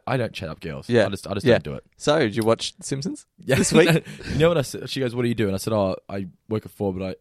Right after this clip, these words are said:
Speaker 1: and she goes, "What else, what else do you do?" Or whatever. I somehow just brought up the, the radio thing. Or maybe she said, "What did you do tonight?" I said, "I'm on the
Speaker 2: Yeah.
Speaker 1: radio, blah, blah, blah."
Speaker 2: Yeah.
Speaker 1: She goes, "You're not on the radio." I'm like, "Well, it's just a community thing." She goes, "You don't do radio, you full of shit, blah, blah, blah." She, like, "Didn't believe me." I remember I pulled out, so I've got the Michael and Dano Show logo tattooed on my ass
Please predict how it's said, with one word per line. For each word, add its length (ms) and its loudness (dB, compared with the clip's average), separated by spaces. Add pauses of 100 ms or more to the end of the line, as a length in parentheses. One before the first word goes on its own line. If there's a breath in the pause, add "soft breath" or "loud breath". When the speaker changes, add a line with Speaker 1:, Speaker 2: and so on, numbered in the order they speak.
Speaker 1:
and 260 -6
she 80 -16
goes, 140 -4
"What 180 -6
else, 140 -8 (160)
what 100 -6
else 140 -6
do 80 -8
you 80 -2
do?" 80 -4
Or 60 -4
whatever. 280 -10
I 60 -8
somehow 320 0 (100)
just 180 -10 (140)
brought 140 -2
up 140 -8
the, 160 -6
the 100 -8
radio 340 0
thing. 220 -10
Or 160 -4
maybe 160 -6
she 80 -8
said, 100 -4
"What 140 -6
did 120 -16
you 60 -2
do 60 -14
tonight?" 260 -6
I 40 -12
said, 120 -6
"I'm 80 -4
on 60 -4
the 80 -6
Speaker 2:
Yeah. 160 -2
Speaker 1:
radio, 160 -6
blah, 80 -8
blah, 100 -10
blah." 160 -10 (160)
Speaker 2:
Yeah. 140 -6 (420 soft breath)
Speaker 1:
She 120 -6
goes, 100 -4
"You're 80 4
not 80 2
on 60 -8
the 100 -6
radio." 300 -2
I'm 60 -4
like, 100 -2
"Well, 80 -2
it's 100 -4
just 120 -8
a 40 -18
community 380 -6
thing." 160 -10
She 120 -6
goes, 80 -6
"You 100 -2
don't 160 -2
do 120 -6
radio, 300 -2
you 140 -2
full 180 -8
of 60 -6
shit, 160 -8
blah, 80 -8
blah, 100 -6
blah." 40 -8
She, 140 -8
like, 80 -12
"Didn't 180 -8
believe 300 -6
me." 160 -8 (420 soft breath)
I 80 -2
remember 200 2
I 20 2
pulled 300 -2
out, 240 -4
so 100 -2
I've 60 -4
got 100 -6
the 80 -4
Michael 300 -2
and 80 -4
Dano 240 -2
Show 140 -4
logo 300 -4
tattooed 280 -8
on 80 -6
my 100 -8
ass 400 -8